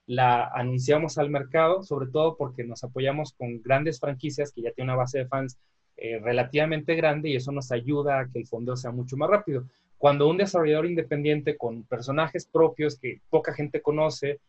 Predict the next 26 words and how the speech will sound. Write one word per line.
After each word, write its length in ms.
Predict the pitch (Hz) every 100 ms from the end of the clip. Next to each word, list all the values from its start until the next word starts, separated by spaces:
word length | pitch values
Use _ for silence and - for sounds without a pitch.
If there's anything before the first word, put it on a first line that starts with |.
| _ _
con 320 | 127 123 117
mecánicas 640 | 123 127 165 170 156 143
que 80 | 131
poca 320 | 131 147 -
gente 300 | 147 143 151
conoce, 440 | 147 147 156 - 131
o 100 | 120
el 80 | 120
estudio 300 | 117 147 160
también 260 | 143 143 131
que 80 |
acaba 240 | 110 135 143
de 80 | 160
empezar, 420 | 151 135 143 143 - - -
es 140 | 160
muy 120 | 185
difícil 440 | 185 185 175 185 170
que 100 | 139
pueda 460 | 127 147 156 160 - - -
patrocinarse, 840 | 131 127 135 135 139 147 143 135
fondearse 540 | 127 127 135 139 131
a 40 | 151
través 320 | 131 123 127
de 60 | 131
un 80 |
Kickstarter. 560 | 127 127 - 160 139 123